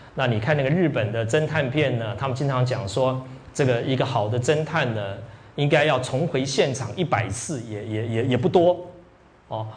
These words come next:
那历史学家呢，不断地回到历史现场去啊，一百次也不多，不断地回到历史的现场去。那这个，这个啊，其实是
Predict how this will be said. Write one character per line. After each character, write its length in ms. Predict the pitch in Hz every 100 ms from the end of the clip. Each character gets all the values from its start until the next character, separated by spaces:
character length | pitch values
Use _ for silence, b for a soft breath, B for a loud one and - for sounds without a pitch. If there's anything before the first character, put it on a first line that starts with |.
| B
那 160 | 151 147
历 120 | 208
史 160 | -
学 220 | 113 135 139
家 240 | 170 170
呢， 360 | 170 135 110 104 -
不 60 | 135
断 260 | 160 165
地 80 | 135
回 180 | 131 127
到 160 | 170 156
历 140 | 185
史 200 | 135 110
现 260 | - 190 139
场 260 | 120 104
去 380 | 110 - 180 139
啊， 160 | 101 95
一 60 | 160
百 200 | 117 107
次 240 | - 170
也 120 | 113
不 120 | 110
多， 340 | 156 170 175 - 110
不 60 | 131
断 180 | 185 147
地 60 |
回 140 | 123 120
到 140 | 143
历 120 | 165
史 120 | 175 113
的 100 | 123
现 220 | 160 151
场 220 | 117 101
去。 520 | 98 226 185 110 - - - - - - - - - - - - - - - - - - - - - - - - - - - - - - - - B B B B
那 440 | 254 247 226 208 208 -
这 140 | 330
个， 380 | - 139 107 110
这 120 | - 254
个 200 | 135 127
啊， 220 | 120 113
其 320 | 113 - - 196
实 240 | - 160
是 560 | - - 180 147 123